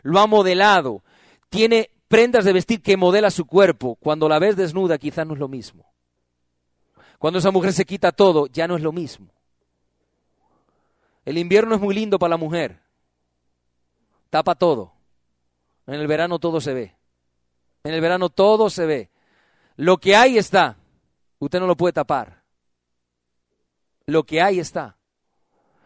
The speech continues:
Hay mujeres que usan diferentes cosas para aparentar lo que no son. Y hay iglesias que quieren mucho el ornamento. Les interesa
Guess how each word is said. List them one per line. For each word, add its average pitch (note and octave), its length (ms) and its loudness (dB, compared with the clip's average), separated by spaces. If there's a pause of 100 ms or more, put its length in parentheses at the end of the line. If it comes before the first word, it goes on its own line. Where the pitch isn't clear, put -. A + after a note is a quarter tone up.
(220)
Hay F3 120 -4
mujeres G3+ 380 2
que G#3 100 4
usan G#3 500 2 (280)
diferentes G3 720 0
cosas F3+ 560 2 (280)
para F3 320 2 (140)
aparentar F3 720 2
lo F#3+ 100 4
que F3+ 140 -4
no F#3 120 -4
son. B2+ 440 -4 (1000)
Y D3 80 -4
hay G3+ 140 2
iglesias F3 760 -2 (220)
que D#3+ 140 -4
quieren G3+ 420 0 (140)
mucho F#3+ 320 -2
el E3+ 40 2
ornamento. D3 720 -2 (100)
Les F#3 240 -2
interesa G3 680 2